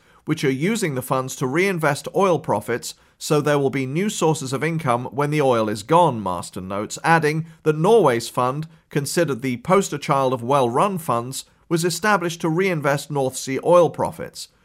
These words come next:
They basically said, "Well, we want to put some wealth aside rather than distribute it immediately, so we will have an annuity for the Norwegian people to make up for the fact that the oil is running out."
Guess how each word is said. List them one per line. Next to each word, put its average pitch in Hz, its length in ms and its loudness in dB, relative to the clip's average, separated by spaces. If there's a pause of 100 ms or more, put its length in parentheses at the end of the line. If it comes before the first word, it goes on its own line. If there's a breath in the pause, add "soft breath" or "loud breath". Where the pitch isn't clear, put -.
(200)
They 139 120 0
basically 139 520 0
said, 151 360 0 (320 soft breath)
"Well, 170 300 6
we 165 160 2
want 165 220 2
to 160 80 -4
put 170 180 -2
some 160 160 -2
wealth 147 280 2
aside 151 500 0
rather 143 340 2
than 127 160 -4
distribute 143 540 -4
it 117 100 -4
immediately, 127 800 -2 (160 soft breath)
so - 180 2
we 185 160 6
will 170 140 6
have 156 180 2
an 160 100 0
annuity 160 760 0
for - 100 -10
the 156 100 -2
Norwegian 135 560 -2
people 160 540 -2 (160 loud breath)
to 170 100 -4
make 180 240 2
up 165 200 0
for 143 60 -6
the 131 100 -6
fact 135 320 -4
that 165 100 -2
the 190 140 2
oil 131 280 4
is 107 160 -6
running 107 320 -4
out." 139 420 -2